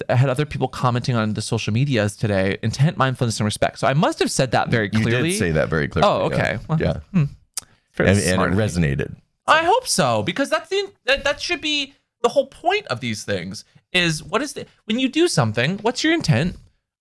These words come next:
Speaker 1: Are you being mindful? And are you doing it with respect? I don't care if somebody makes a misstep.
Speaker 2: Mm-hmm.
Speaker 1: I don't care. I mean, I care if someone is, like, transphobic, homophobic, but it's a matter of when, when they're confronted with something, can they show that they were being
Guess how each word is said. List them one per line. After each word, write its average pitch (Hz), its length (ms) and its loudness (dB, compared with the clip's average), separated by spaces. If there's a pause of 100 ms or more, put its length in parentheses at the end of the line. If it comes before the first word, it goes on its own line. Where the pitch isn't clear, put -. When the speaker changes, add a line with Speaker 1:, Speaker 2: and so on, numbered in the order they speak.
Speaker 1:
Are 190 60 4
you 240 100 2
being 285 180 4
mindful? 135 640 2
And 196 120 2
are 226 60 4
you 233 100 0
doing 277 160 0
it - 20 -2
with 320 120 2
respect? - 540 -2 (420)
I 226 60 2
don't 320 200 -2
care 202 280 2
if 139 220 0
somebody 147 300 0
makes 120 340 -2
a 147 60 0
misstep. 107 560 -2 (320)
Speaker 2:
Mm-hmm. 80 200 -2 (100)
Speaker 1:
I 233 80 4
don't 247 180 -2
care. - 240 -4
I 185 80 0
mean, 190 120 0
I 160 60 0
care 220 260 0
if 160 60 0
someone 131 280 0
is, 117 100 -2
like, - 160 -4
transphobic, 113 560 -2
homophobic, 110 680 -2 (380)
but 202 100 2
it's 214 100 0
a 214 60 0
matter 226 240 2
of 226 160 -2 (540)
when, 240 320 2
when 233 260 0
they're 247 160 0
confronted 220 680 0
with 123 160 2
something, 110 520 -2 (460)
can 214 140 4
they 233 300 0
show 226 300 0
that 220 120 -2
they 220 100 2
were 190 80 2
being 180 320 0